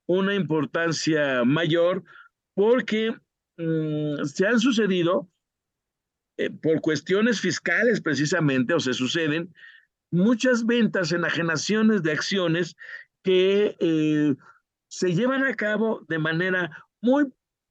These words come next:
poco jurídica porque se pretende que se, en una asamblea de accionistas se vendan las acciones.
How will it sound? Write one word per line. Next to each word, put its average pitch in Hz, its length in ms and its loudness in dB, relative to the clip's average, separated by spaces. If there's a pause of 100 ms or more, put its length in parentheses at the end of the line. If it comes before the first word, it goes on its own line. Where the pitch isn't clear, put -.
(320)
poco 233 1400 2 (200)
jurídica 214 640 0 (580)
porque 170 1000 0
se 165 280 -2
pretende 214 760 2
que 170 260 0
se, 160 220 -2 (140)
en 170 140 -2
una 208 180 0
asamblea 180 380 0
de 190 80 0
accionistas 208 680 -2 (400)
se 165 220 0
vendan 196 480 2
las 127 200 -4
acciones. 107 640 -6